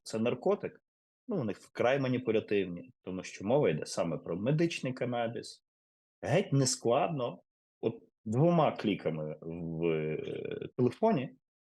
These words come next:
зайти і почитати, чим відрізняється медичний канабіс,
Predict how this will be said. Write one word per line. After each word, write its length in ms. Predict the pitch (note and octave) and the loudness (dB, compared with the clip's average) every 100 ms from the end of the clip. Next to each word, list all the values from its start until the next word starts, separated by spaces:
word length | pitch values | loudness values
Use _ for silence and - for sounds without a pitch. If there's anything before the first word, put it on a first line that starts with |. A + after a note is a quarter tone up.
| - | -2
зайти 320 | A#2+ D3 A#3+ | 2 4 2
і 40 | |
почитати, 640 | F3+ C#3+ - - F2+ - - | 2 -2 -4 -2 -2 -2 -6
чим 240 | - D#3+ | -2 0
відрізняється 560 | B2 A2 G2+ G2+ - - | 2 0 0 -2 -2 0
медичний 440 | D#3+ G#3 G#3+ B2+ | 2 2 0 -2
канабіс, 640 | B2 G#2 F2+ E2+ - - | -2 -2 -2 -6 -10 -18